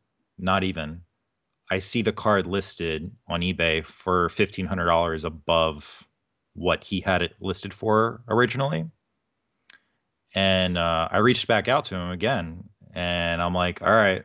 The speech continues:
so what happened to that friend?" And I'm guessing that pr-, uh, that price is out the window,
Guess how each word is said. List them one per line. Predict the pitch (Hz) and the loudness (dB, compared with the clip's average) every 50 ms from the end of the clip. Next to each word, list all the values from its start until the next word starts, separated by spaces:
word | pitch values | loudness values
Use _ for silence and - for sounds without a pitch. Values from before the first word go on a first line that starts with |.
| - _ | -10 _
so | - - - 92 87 87 87 90 87 90 85 85 _ _ _ _ _ _ _ _ _ _ _ _ _ _ _ _ _ _ | -20 -10 -6 -4 -2 0 0 0 -2 -4 -6 -10 _ _ _ _ _ _ _ _ _ _ _ _ _ _ _ _ _ _
what | - 85 | -2 0
happened | 95 101 101 117 110 | 0 2 2 2 2
to | 113 | 4
that | 117 123 113 - | 4 2 2 0
friend?" | - 123 104 104 107 127 127 - _ _ _ _ _ _ _ _ _ _ _ _ _ _ - | 2 2 2 2 0 -2 -6 -12 _ _ _ _ _ _ _ _ _ _ _ _ _ _ -10
And | - 92 95 95 95 95 95 95 95 95 95 98 101 - _ _ _ - | -6 -4 -2 -2 -2 0 0 0 0 -2 -2 -6 -8 -12 _ _ _ -4
I'm | 113 113 98 | -4 -2 2
guessing | 123 123 117 117 - 120 113 113 | 2 2 2 0 -2 -2 0 2
that | 110 107 107 - _ | 2 0 0 -2 _
pr-, | - 117 95 - | -8 -8 -8 -6
uh, | - 98 101 | -8 -8 -4
that | 87 101 98 - | -2 -2 -2 2
price | - 151 156 - - | 2 2 2 2 -2
is | 110 92 107 | -4 -4 -2
out | 90 87 - | -2 -2 -4
the | - | -8
window, | 87 87 85 80 76 - - - | -8 -8 -8 -6 -6 -8 -8 -8